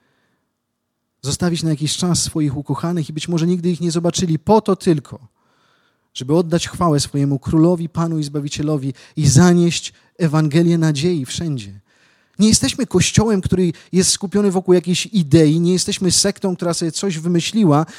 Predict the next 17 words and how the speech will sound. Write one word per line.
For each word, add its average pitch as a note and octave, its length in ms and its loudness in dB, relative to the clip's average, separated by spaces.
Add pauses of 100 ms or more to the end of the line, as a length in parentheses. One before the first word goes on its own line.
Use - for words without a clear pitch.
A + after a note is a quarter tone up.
(120)
My, F#3 500 2 (1300)
tak G3+ 160 -2
jak A#3+ 140 -2
mówi G3+ 400 4
apostoł G3+ 460 0
Paweł, F3+ 520 4 (160)
zostaliśmy G3+ 500 -2
wstawieni G#3+ 640 2
po A#3 220 2
to, G#3 140 0
żeby G3 280 2 (180)
kontynuować A#3+ 960 2
posłannictwo A3+ 1040 2
Jezusa G3+ 400 2
Chrystusa G#3+ 520 -2
na G#3 120 4
ziemi. E3 460 0